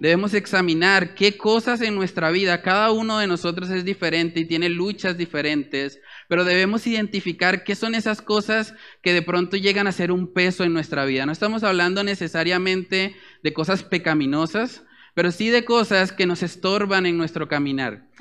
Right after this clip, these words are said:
que de pronto toman de nuestro tiempo y que nos impiden poder estar enfocados en el Señor. Vamos a ilustrar un poco eso. Voy a pedir el favor a William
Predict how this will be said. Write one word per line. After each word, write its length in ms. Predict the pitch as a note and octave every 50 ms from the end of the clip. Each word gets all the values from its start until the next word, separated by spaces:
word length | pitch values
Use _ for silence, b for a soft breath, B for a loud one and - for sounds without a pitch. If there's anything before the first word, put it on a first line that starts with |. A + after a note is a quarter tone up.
| B B B
que 100 | B F#3
de 100 | F3+ F3
pronto 400 | F3 F3+ F#3 F#3 F3+ G3+ G3+ F#3
toman 360 | - G#3 G#3 G#3 G#3 G#3 G#3 G3+
de 120 | G3 F#3+
nuestro 420 | F#3+ F#3 F3 E3+ - F3 D#3 C#3
tiempo 640 | - D#3+ D#3+ E3+ F3+ F3 D#3 - D3+ D3 C#3+ D3 D3+ B B B
y 80 | B D#3
que 120 | D#3+ E3
nos 160 | E3 E3 -
impiden 720 | E3+ D#3 C#3+ - - E3 F3+ G3 G3+ F#3+ F#3+ F3+ F#3 F#3 F#3
poder 500 | F3 D#3 D3+ D3 D3+ D#3 - - - - B B B B
estar 680 | D3 D#3 - - - F3 F3 F3+ F3 F3+ F3+ E3+ - -
enfocados 1300 | F3 F3 E3 - E3 C#3+ - - E3 F3 F#3 F#3 F3 D#3 D3 C#3 C#3 C3+ C3 C3 C3 C3 C#3 C#3 - - B B B B B B
en 100 | D3+ E3
el 100 | E3 D#3+
Señor. 280 | - D#3 D#3+ D#3+ D#3
Vamos 200 | F3+ G#3+ B3+ C4+
a 60 | C4
ilustrar 400 | A#3+ A3+ G3 - - F#3+ F#3+ G3
un 100 | G3+ G3+
poco 300 | F#3+ G3 G3 F#3 F#3+ F3
eso. 140 | E3+ D#3 C#3+
Voy 100 | D#3 E3
a 120 | F#3 A3 A3
pedir 160 | A3 G#3 G#3
el 60 | G#3
favor 260 | G#3 G3 F3 E3+ E3+
a 60 | F3+
William 600 | F3+ F#3 F#3 F#3+ F#3+ G3+ A3 B3 C#4+ C4+ - -